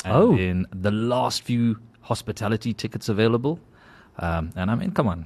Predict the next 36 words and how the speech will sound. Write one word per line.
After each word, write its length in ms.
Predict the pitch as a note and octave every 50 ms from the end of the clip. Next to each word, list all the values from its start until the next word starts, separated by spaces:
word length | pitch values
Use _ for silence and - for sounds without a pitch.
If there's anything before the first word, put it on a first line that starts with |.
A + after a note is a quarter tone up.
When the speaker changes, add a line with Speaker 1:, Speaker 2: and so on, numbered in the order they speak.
| -
Speaker 1:
if 80 | - -
Speaker 2:
Yeah. 180 | G#2 G#2 A2+
Speaker 1:
you, 60 | A2 F#2 -
if 100 | A2+ G#2
you 80 | B2
wanna 120 | C3 B2+ B2
watch 180 | A#2 A#2+ - -
rugby 220 | A#2 A2 A2 A2 A#2
like 180 | G#2+ A2 -
a 40 | A2
boss, 260 | G2+ F2+ G2+ A2+ -
you 60 | - A#2+
must 140 | B2+ B2 -
do 60 | B2+
hospitality. 600 | A#2+ A#2+ B2 A#2+ G#2+ F2 - - F#3 - B2+ - G3+ D3 C#3
Speaker 2:
<laughs> 100 | - -
Exactly. 540 | D3+ C3 G#2 C3 C#3+ D#3 D#3 - B2+ G2+ E2+ - D#3 - - A#2 C3+ C#3 -
Vertel 280 | - G#3 C4 C4+ C#4+
ons 160 | D4+ C#4 B3 -
'n 40 | D#3+
bietjie, 220 | C3+ B2 - A#2+
Stefan, 380 | A2 - - A#2+ G#2 - - A2
want 140 | G#2+ A#2+ C#3+
ek 60 | C#3+
meen, 200 | C#3+ F3 F#3 F3
dit 140 | C#3+ D#3 D#3
is, 140 | G#3 F#3+ C3+
dis 160 | C3+ E3+ E3+
die 100 | - A3
manier 260 | E3+ D3 D3 D3+ D3
om 60 | C#3
die 80 | B2 A#2
rugby 240 | G#2+ G2+ F#2+ - G#2+
te 100 | F#2 G2+
kyk, 240 | - F#2 E2+ - -
nie? 140 | - -